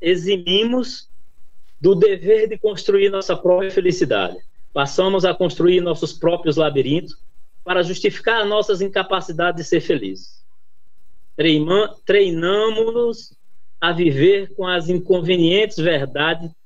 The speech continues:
do ser que nos tornamos, cheios de dúvidas, incertezas, propósitos duvidosos,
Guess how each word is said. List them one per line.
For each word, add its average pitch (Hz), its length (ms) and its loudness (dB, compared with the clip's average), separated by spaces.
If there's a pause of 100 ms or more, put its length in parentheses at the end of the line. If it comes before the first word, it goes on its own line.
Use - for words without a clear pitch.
(280)
do 175 140 4
ser 220 300 2
que 220 120 -6
nos 208 180 -4
tornamos, 123 760 -2 (300)
cheios 165 380 4
de 139 100 0
dúvidas, 175 560 2
incertezas, 160 800 0
propósitos 147 680 0
duvidosos, 143 800 0